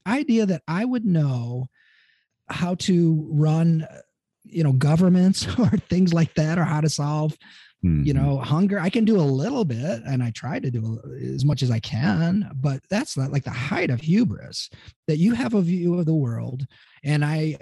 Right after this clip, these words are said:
Speaker 1: get so angry at you for having that view that I wanna publicly castigate you, uh, on a thread, on a Facebook thread. I mean, how a-, absolutely arrogant that is.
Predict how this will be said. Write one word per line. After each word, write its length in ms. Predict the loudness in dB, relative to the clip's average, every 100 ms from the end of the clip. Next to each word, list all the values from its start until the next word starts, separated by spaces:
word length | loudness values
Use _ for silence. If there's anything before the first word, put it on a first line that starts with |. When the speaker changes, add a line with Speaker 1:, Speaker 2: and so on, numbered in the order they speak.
| -6
Speaker 1:
get 160 | -6
so 200 | -4 -6
angry 400 | -4 0 2 2
at 80 | 2
you 100 | -2
for 160 | -4 -2
having 280 | -2 0 0
that 160 | 0
view 440 | 0 0 0 -2 -6 _ _ _ -8
that 140 | -6
I 140 | -4 -2
wanna 380 | -2 -2 -4 -4
publicly 460 | -4 -4 -4 -6
castigate 560 | -6 -6 -6 -6 -6 -4
you, 340 | 0 0 0 -4
uh, 260 | -8 -12 -6
on 120 | -4
a 80 | -4
thread, 540 | -4 -2 0 0 0
on 220 | 0 0 0
a 60 |
Facebook 540 | 2 0 0 -2 -6 -6
thread. 400 | -4 -2 -2 -2
I 80 | -2
mean, 180 | -2 -2
how 420 | -8 -10 -8 -8 -8
a-, 140 | -12 -8 -4
absolutely 480 | -4 0 0 0
arrogant 540 | -2 -2 0 -2 -2 -6
that 200 | -6 -6
is. 360 | -8 -12 -16 -20